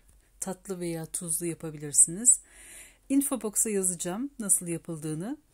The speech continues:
Ve, e, ince bir hamur lazım ve üzerine neler koyacağım az sonra anlatacağım. Fransızca'da tart olarak geçiyor ama bir çeşit incecik pizza.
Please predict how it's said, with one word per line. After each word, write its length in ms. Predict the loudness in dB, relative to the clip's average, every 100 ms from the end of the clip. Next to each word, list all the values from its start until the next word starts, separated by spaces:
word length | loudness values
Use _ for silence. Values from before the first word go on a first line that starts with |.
| -20 -20 -20 -20 _ 0
Ve, 300 | 2 2 0
e, 520 | 0 2 4 4 2 2
ince 380 | 2 2 2
bir 120 | 0 -2
hamur 340 | -2 -2 0
lazım 600 | -2 -2 2 2 0 -6 _ -8
ve 100 | -8
üzerine 500 | -4 -2 -2 -2 -4
neler 340 | -2 -2 -4
koyacağım 400 | -6 -6 -4 -6
az 240 | -2 2 2
sonra 220 | 2 -6
anlatacağım. 720 | -6 -6 -6 -8 -6 -6 -8 _ _ _ _ _ _
Fransızca'da 960 | -6 -2 6 6 6 0 0 2 0 -2 -4
tart 540 | 0 0 0 -4 -10 -8
olarak 460 | -6 -4 -4 -6 -10
geçiyor 460 | -6 -4 -4 -4 -4
ama 300 | -4 -4 -4
bir 80 | -4
çeşit 460 | -2 -2 -6 -8 -2
incecik 600 | -2 -2 -6 -10 -10 -14
pizza. 380 | 0 6 4